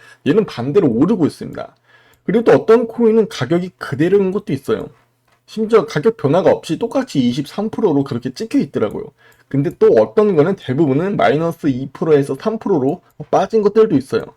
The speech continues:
플러스였다가 마이너스 일 퍼센트나 이 프로 그렇게 변했거든요. 그전에는 이제 올랐을 때는 뭐 플러스 팔 퍼센트, 팔 퍼센트에서 보통 십 프로까지 찍혔었거든요. 현재는 그렇게 플러스 십 프로 찍힌 게 마이너스 이 퍼센트에서 삼 퍼센트 정도로 이렇게 바뀌었는데요.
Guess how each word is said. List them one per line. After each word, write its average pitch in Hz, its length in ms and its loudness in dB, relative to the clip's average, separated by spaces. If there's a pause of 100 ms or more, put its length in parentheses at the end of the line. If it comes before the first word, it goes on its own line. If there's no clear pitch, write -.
(300)
플러스였다가 160 920 2
마이너스 131 540 0
일 196 180 -4
퍼센트나 190 260 -2
이 120 180 -6
프로 139 280 -2
그렇게 127 300 -8
변했거든요. 147 680 -4 (380)
그전에는 151 480 2
이제 113 140 -2
올랐을 160 440 0
때는 151 320 -2
뭐 139 160 0
플러스 156 800 -2
팔 202 300 -4
퍼센트, 139 300 -4
팔 - 180 -6
퍼센트에서 180 380 -4
보통 120 420 -4
십 - 160 -14
프로까지 160 500 -4
찍혔었거든요. 135 800 -8 (380)
현재는 202 580 2
그렇게 123 220 -4
플러스 202 420 -2
십 - 160 -8
프로 180 320 -4
찍힌 180 320 -6
게 135 140 -2
마이너스 131 500 -2
이 123 180 -12
퍼센트에서 151 300 -4
삼 202 200 -8
퍼센트 226 200 -4
정도로 135 480 -2 (240)
이렇게 - 220 -10
바뀌었는데요. 127 760 -4